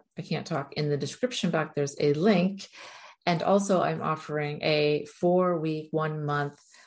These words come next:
program with me, which is all about finding your gifts, using them, right? 'Cause finding them and understanding how to work with them are two totally different things. And then becoming in alignment with your true soul's purpose.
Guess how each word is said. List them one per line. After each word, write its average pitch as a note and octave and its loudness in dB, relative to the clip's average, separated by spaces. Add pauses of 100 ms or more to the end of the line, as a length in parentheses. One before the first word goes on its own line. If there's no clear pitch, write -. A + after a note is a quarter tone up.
(100)
program G3 4
with D3+ -8
me, C#3+ -2
which D3 -2
is C#3+ -6
all D3+ 2
about D3 0 (260)
finding F3 2
your A3 2
gifts, E3+ -4 (560)
using F3 0
them, C#3+ -4
right? F#3 0
'Cause C#3+ -6 (180)
finding F3 2
them E3+ 2
and D#3 0
understanding D#3 -2
how D3+ 0
to D3 2
work F#3 2
with D#3+ 0
them C#3+ -2
are C#3+ -4
two E3 -6
totally D#3+ 2
different C#3 -4
things. D#3+ -2 (500)
And E3+ 2
then D#3+ 4
becoming D#3 -4
in F#3+ 4
alignment D#3+ 2
with D#3+ -4
your D#3 -2
true D3 -4
soul's C#3 -4
purpose. - -8